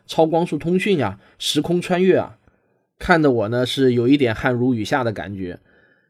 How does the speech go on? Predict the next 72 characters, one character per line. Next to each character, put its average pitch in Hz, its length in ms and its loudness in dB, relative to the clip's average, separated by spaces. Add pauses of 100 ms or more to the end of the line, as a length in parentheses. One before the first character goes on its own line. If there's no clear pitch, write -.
(200)
E 254 120 4
P 277 140 2
R 269 120 6
实 180 200 2
验 214 120 6
的 147 120 4
结 156 240 4
果 127 260 0
无 147 140 0
可 131 160 -4
辩 156 280 2
驳 117 180 -2
地 135 120 2
呈 127 180 -6
现 156 200 2
给 120 160 0
整 101 260 -6
个 143 100 -2
物 208 160 0
理 117 120 0
学 113 200 -6
界 131 140 -2
一 123 100 -2
个 139 80 0
这 180 140 -2
样 135 180 0
的 110 80 -4
事 113 200 -6
实， 98 320 -12 (280)
那 131 100 -4
就 135 120 2
是 127 280 -2 (320)
要 170 180 8
么 139 100 4
放 160 220 2
弃 143 160 0
定 165 200 0
律， 156 300 -2 (260)
要 151 220 8
么 110 140 -2
就 113 100 -2
放 113 240 -2
弃 110 180 -8
客 131 200 0
观 120 180 0
实 98 180 -8
在。 107 260 -6 (680)
而 180 180 2
定 320 260 4
律 247 220 4
性 120 360 0
是 151 220 0
经 247 240 0
受 254 220 8
了 151 80 8
几 131 300 -2
十 254 220 2
年 165 280 6
严 151 240 4
苛 277 220 6
考 - 280 -4
验 156 240 4
的 113 140 0
伟 113 260 0
大 190 220 2
的 123 80 0
相 220 240 0
对 233 140 -4
论 302 200 2
的 123 120 0
推 123 200 2
论， 120 240 2